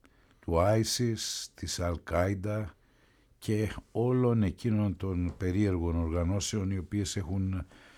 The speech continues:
συμμαζευτεί και μπήκαν σε μια διαδικασία με τη βοήθεια της, ε, Τουρκίας να διαμορφώσουν, ε, μια κατάσταση η οποία, ε, να προλάβει τις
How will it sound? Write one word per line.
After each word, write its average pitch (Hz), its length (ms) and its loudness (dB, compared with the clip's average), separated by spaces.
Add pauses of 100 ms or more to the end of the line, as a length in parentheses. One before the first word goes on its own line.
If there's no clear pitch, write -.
συμμαζευτεί 98 840 2
και 98 300 -4
μπήκαν 101 840 0
σε 92 260 -4
μια 92 500 0
διαδικασία 92 1040 -2 (500)
με 117 280 4
τη 139 200 0
βοήθεια 95 600 0
της, - 400 -10
ε, 69 460 -8
Τουρκίας 117 760 -2 (800)
να 113 340 2
διαμορφώσουν, 113 880 2
ε, 107 220 0 (100)
μια 113 480 2
κατάσταση 120 1120 -2 (160)
η 101 180 -6
οποία, 110 600 -2 (460)
ε, 98 260 -6
να 107 200 4
προλάβει 107 920 4 (320)
τις - 400 -4